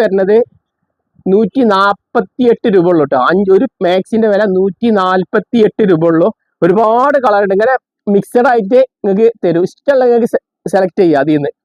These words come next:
വർക്ക് ഉള്ളതുണ്ട്, വർക്ക് ഇല്ലാത്തതുണ്ട്. ഓ, എന്താ കളർ! ഈ ടൈമിൽ നിങ്ങൾക്ക് ഈ റേറ്റിൽ മാക്സി കിട്ടുള്ളൂ. ആവശ്യക്കാരെ വിളിച്ചോളി. നമ്പർ സ്ക്രീനിൽ ഉണ്ടാവും. ലൈക്ക്, കമന്റ്, സപ്പോർട്ട് എല്ലാം ചെയ്ത് തമർത്തിക്കളിട്ടാ.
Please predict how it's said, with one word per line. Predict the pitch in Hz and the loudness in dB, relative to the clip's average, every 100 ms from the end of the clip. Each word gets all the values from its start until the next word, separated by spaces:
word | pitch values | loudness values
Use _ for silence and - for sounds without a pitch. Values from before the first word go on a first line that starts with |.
| _ _ _ - | _ _ _ -2
വർക്ക് | 180 190 - 247 | -2 -2 0 2
ഉള്ളതുണ്ട്, | 226 226 208 202 - 180 | 2 2 2 0 0 -2
വർക്ക് | 175 233 | -2 -2
ഇല്ലാത്തതുണ്ട്. | 208 190 202 180 175 - _ _ - | -2 -2 -2 -4 -4 -8 _ _ -4
ഓ, | 156 160 156 | 0 2 2
എന്താ | 175 185 - 165 | 0 -2 -2 -2
കളർ! | 147 139 - _ _ _ _ _ _ _ _ _ _ _ _ - - _ - _ _ - _ - _ _ 180 | -2 -4 -8 _ _ _ _ _ _ _ _ _ _ _ _ -20 -20 _ -20 _ _ -20 _ -20 _ _ 0
ഈ | 208 214 | 0 2
ടൈമിൽ | 202 208 226 | 2 2 2
നിങ്ങൾക്ക് | 202 190 202 208 196 | 0 0 0 0 -2
ഈ | 202 | 0
റേറ്റിൽ | 196 180 202 202 | 0 -2 -2 -2
മാക്സി | 180 175 - 175 | -2 -4 -4 -4
കിട്ടുള്ളൂ. | 160 147 123 120 _ _ - | -2 -2 -2 -4 _ _ -4
ആവശ്യക്കാരെ | 170 175 190 202 220 | -2 -2 0 2 2
വിളിച്ചോളി. | 185 160 196 196 226 - 165 | 0 0 0 0 -2 -4 -4
നമ്പർ | 170 185 214 - | -2 0 -2 -2
സ്ക്രീനിൽ | - 190 202 202 | -2 0 2 2
ഉണ്ടാവും. | 185 180 190 - _ _ 160 | 2 0 -2 -6 _ _ -2
ലൈക്ക്, | 180 180 - 247 - | 0 0 -2 -4 -2
കമന്റ്, | 165 175 185 196 233 - _ | -4 0 0 0 0 -2 _
സപ്പോർട്ട് | 175 - 190 190 175 - _ _ _ _ - 180 | -4 -4 -4 -2 -4 -8 _ _ _ _ -4 -2
എല്ലാം | 196 202 | 0 0
ചെയ്ത് | 175 175 - | 2 0 0
തമർത്തിക്കളിട്ടാ. | 190 196 202 226 196 208 175 | -2 -2 -2 -2 0 -2 -2